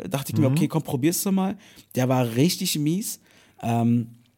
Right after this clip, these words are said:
Speaker 1: aber dann hab ich irgendwann nach einer, bei einem anderen Laden nach einer gewissen Zeit nochmal einen veganen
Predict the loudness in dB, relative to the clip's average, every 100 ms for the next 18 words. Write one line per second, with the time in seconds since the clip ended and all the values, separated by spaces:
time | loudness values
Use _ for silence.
0 | _ _ -20 -20 -18 -4 0 2 2 2
1 | 2 0 0 2 2 4 2 2 0 0
2 | 0 -4 -4 0 0 2 0 0 0 0
3 | -2 -4 -4 -4 -4 -4 0 0 2 0
4 | 2 0 0 0 0